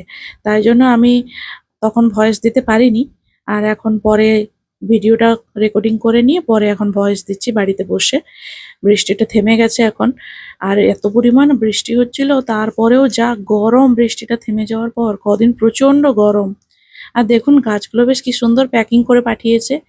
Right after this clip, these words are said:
বক্সটা অনেকটাই বড়। আর এতগুলো পার্সেল আমাদের আসে প্রায় যখন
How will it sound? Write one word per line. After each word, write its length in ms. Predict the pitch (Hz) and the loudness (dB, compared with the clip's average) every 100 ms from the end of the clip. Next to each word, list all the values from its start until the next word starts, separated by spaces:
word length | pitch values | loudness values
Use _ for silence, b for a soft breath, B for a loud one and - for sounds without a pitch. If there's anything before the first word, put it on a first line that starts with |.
| b b b b b 214 | b b b b b -2
বক্সটা 340 | 220 - 294 | -2 0 2
অনেকটাই 440 | 254 226 254 285 269 | 2 2 0 0 0
বড়। 320 | 208 202 190 185 b b b | 0 0 -2 -8 b b b
আর 160 | 202 214 | -8 -4
এতগুলো 440 | 208 196 226 233 269 | -4 -2 -2 2 2
পার্সেল 420 | 262 240 - 269 262 262 B B B | 2 -2 -2 0 0 -2 B B B
আমাদের 300 | 233 233 269 - | -2 0 0 0
আসে 380 | 214 240 - 247 | 0 0 2 0
প্রায় 360 | 233 233 226 247 247 233 b b | 0 -2 0 2 0 -2 b b
যখন 240 | 220 220 | -2 2